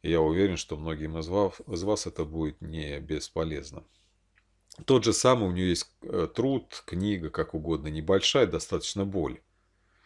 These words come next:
Вот заметьте, я их привожу, я давно очень его читал уже, ну как давно, там лет пять, может, назад. Я его почти всё прочитал, и многое по несколько раз. Ту же самую «Боль», просто «Христианство», «Любовь», да, «Настигнуты радостью».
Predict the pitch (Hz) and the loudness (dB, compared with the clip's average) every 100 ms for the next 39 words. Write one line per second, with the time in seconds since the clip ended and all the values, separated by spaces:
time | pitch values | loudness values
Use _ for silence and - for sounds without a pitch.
0 | _ - 92 110 127 - 98 - 110 131 | _ -6 8 10 10 6 4 4 6 6
1 | 151 139 120 135 135 151 104 - 78 78 | 8 8 8 6 6 4 4 2 -2 -2
2 | 73 - 170 170 87 85 107 90 71 85 | -2 4 6 6 4 0 2 0 0 -2
3 | 80 78 73 71 71 73 - 95 90 73 | -2 -8 -10 -10 -8 -8 4 4 4 -2
4 | - 80 76 78 - 85 92 95 92 - | -10 -8 -4 -4 0 4 6 6 4 2
5 | _ - 95 - 104 - - 87 - - | _ -2 0 0 -4 -2 -2 0 -2 -8
6 | - 82 69 80 - 95 95 104 98 98 | -6 -4 -4 -6 -10 -6 -6 -6 -6 -2
7 | 104 113 87 82 76 80 82 - 85 - | 4 4 4 2 2 -2 -2 -4 -10 -6
8 | 85 73 - 85 - 82 76 76 85 101 | -4 -2 -4 -12 -10 -8 -6 -6 0 2
9 | 98 85 80 - - 82 - - 90 90 | 2 0 -8 -10 -12 -10 -10 -2 0 0
10 | - 85 71 76 80 90 90 - - - | -4 -10 -8 -8 -2 2 2 0 -12 -20
11 | - - - - - _ 80 80 76 80 | -20 -20 -20 -20 -20 _ -6 -2 -2 -4
12 | 78 - 82 78 78 85 101 101 90 - | -8 -2 -2 -2 -2 2 4 4 2 -6
13 | - 78 80 90 | -4 -2 -2 -6